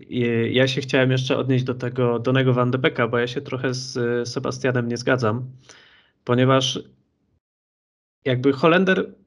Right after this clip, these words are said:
parę razy mignął nam na tym boisku. To były takie naprawdę migawki w przeciągu nawet tej, tego, tej połowy sezonu. Aczkolwiek ja nie potrafię sobie przy-, nie, był jeden występ chyba w,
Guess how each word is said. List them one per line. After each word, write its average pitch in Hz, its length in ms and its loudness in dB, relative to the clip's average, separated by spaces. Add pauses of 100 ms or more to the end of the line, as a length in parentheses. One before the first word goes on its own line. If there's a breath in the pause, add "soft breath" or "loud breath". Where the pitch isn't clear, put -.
parę 156 280 2
razy 135 520 0 (380)
mignął 127 420 -2
nam 101 220 -4
na 107 100 -4
tym 107 200 -8
boisku. 98 580 -4 (360)
To 143 100 0
były 139 320 6
takie 131 300 -2
naprawdę 131 420 2
migawki 113 520 -2
w - 100 -20
przeciągu 110 440 -6
nawet 101 300 -6
tej, 101 260 -4
tego, 104 520 -6
tej - 180 -6
połowy 117 300 2
sezonu. 107 520 -2 (1300 loud breath)
Aczkolwiek 147 600 2 (1000)
ja 143 160 4
nie 156 120 4
potrafię 208 420 -2
sobie 131 220 -4
przy-, 127 240 -12
nie, 135 160 -2
był 143 180 0
jeden 127 300 0
występ 131 360 -6
chyba 110 320 -2
w, - 200 -14